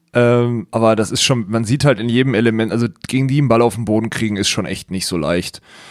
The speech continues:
Und wenn die dann im Aufschlag mal treffen und auch, also heute haben sie sehr fehlerhaft aufgeschlagen, aber es war auch ziemlich böig und windig, ganz komische Bedingungen da auf Court zwei, muss ich mal allen zugestehen. Auch Doppler Horst, Alex Horst hat auch nicht so gut aufgeschlagen wie sonst, also Aufschlagniveau war nicht so gut,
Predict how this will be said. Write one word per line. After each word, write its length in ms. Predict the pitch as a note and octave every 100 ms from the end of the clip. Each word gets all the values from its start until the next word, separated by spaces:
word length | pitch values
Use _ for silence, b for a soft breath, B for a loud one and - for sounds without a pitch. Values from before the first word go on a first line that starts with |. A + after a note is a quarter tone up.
| B -
Und 160 | G2+
wenn 80 | A2
die 80 | A#2
dann 140 | A#2
im 100 | A#2+
Aufschlag 340 | F#2+ A2 - A2+
mal 120 | G#2+
treffen 380 | - A2+ G2 A2+
und 160 | G2+ F#2
auch, 220 | F#2+ -
also 260 | C#2+ G2 G2
heute 200 | A#2 A#2+
haben 80 |
sie 80 | G#2+
sehr 140 | G2 -
fehlerhaft 340 | C#3 C3 -
aufgeschlagen, 420 | A2+ A#2+ A2 A2
aber 60 | G#2+
es 80 | F2+
war 80 | A2+
auch 120 | A#2
ziemlich 340 | - C#3 G2+ -
böig 400 | F2+ A2+ C3+ G#2
und 140 | G#2+
windig, 260 | A#2 C3+ -
ganz 200 | A#2 -
komische 360 | - C#3+ B2+
Bedingungen 340 | B2 A#2 C#3 C#3
da 80 | B2
auf 140 | A#2+
Court 180 | - B2
zwei, 200 | B2 A#2+
muss 140 | A#2+
ich 80 | A2
mal 120 | G#2+
allen 180 | G2+ C3
zugestehen. 540 | - B2+ B2+ - C3
Auch 100 | G#2+
Doppler 260 | A#2+ G#2+ A2
Horst, 300 | G#2 A#2 -
Alex 200 | A2+ A2
Horst 160 | A2 B2
hat 60 |
auch 100 | F#2+
nicht 120 | B2 G#2
so 140 | B2+
gut 100 | C#3
aufgeschlagen 600 | A#2+ - C3+ - C3 C3+
wie 80 | A#2
sonst, 260 | C#3+ F3
also 160 | G#2 G2+
Aufschlagniveau 560 | A2+ - C#3 C3+ B2 A#2
war 80 |
nicht 160 | A#2+ E3+
so 100 | F3
gut, 240 | D3+ F3